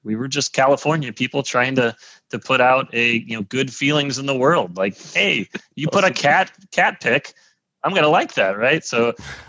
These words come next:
Speaker 1: um,
Speaker 2: <laughs>
Speaker 1: and then slowly we got to this, "Well, how do I get people to be looking at more photos? How do I get people to talk to more people that like cats?" And,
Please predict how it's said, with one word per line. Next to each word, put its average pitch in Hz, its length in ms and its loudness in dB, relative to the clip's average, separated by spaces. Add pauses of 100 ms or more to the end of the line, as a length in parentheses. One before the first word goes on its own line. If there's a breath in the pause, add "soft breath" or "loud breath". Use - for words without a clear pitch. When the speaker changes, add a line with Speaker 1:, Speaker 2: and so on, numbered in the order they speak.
Speaker 1:
um, 117 480 2
Speaker 2:
<laughs> - 40 -12
Speaker 1:
and 123 200 -2
then 131 240 2
slowly 139 560 2
we 120 120 -2
got 120 220 2
to 117 80 -8
this, 107 240 -2
"Well, 110 140 0
how 123 160 2
do 120 80 4
I 113 80 6
get 107 240 -2
people 107 300 -4
to 98 120 -4
be 98 180 -4
looking 101 360 -2
at 95 80 -10
more 101 160 -12
photos? 92 580 -4
How 107 160 2
do 104 140 0
I 101 80 4
get 98 180 -4
people 104 260 -2
to 92 120 -6
talk 104 260 0
to - 100 -8
more 101 200 -4
people 95 240 0
that 95 120 2
like 92 200 -2
cats?" 95 420 -2
And, 92 100 -14